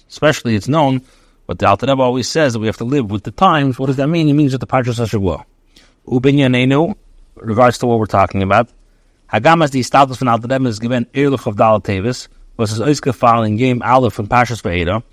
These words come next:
Now, even though the Alter Rebbe passed away on the evening of Chav Dalet Tevis, and that year it fell on a Sunday, Parshas Vayera, in other words, Motzei Shabbos, the phone number was der Tzemach Tzedek hat sich nit bagnugen mit Anzeichnen, bloß dem Zman für Ehrlich of Dalet Tevis, und er fiel nit mit Meister sein, dem Tag von Woch,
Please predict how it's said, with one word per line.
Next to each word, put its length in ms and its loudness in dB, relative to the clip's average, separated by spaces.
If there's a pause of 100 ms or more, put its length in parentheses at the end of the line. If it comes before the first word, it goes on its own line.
(300)
Now, 220 -2
even 240 -2
though 140 2
the 60 4
Alter 200 2
Rebbe 160 -2
passed 380 -4
away 180 0
on 80 0
the 200 -2
evening 200 0
of 100 -2
Chav 360 -2
Dalet 260 2
Tevis, 480 -6 (300)
and 100 -2
that 180 4
year 200 0
it 60 -2
fell 200 0
on 120 2
a 40 0
Sunday, 360 0
Parshas 420 0
Vayera, 440 -2
in 80 -2
other 140 0
words, 140 -4
Motzei 280 0
Shabbos, 440 -2 (320)
the 80 -8
phone 180 2
number 220 0
was 140 -2
der 120 -4
Tzemach 320 -2
Tzedek 320 -4
hat 80 -4
sich 220 -10
nit 120 -8
bagnugen 540 0
mit 160 -2 (100)
Anzeichnen, 760 -4 (320)
bloß 200 2
dem 120 0
Zman 260 0
für 140 -8
Ehrlich 340 -2
of 80 -4
Dalet 240 2
Tevis, 300 -2
und 80 -2
er 80 -2
fiel 220 -4
nit 200 -4
mit 220 -4
Meister 320 -2
sein, 280 -2
dem 160 -6
Tag 240 -2
von 220 -6
Woch, 380 2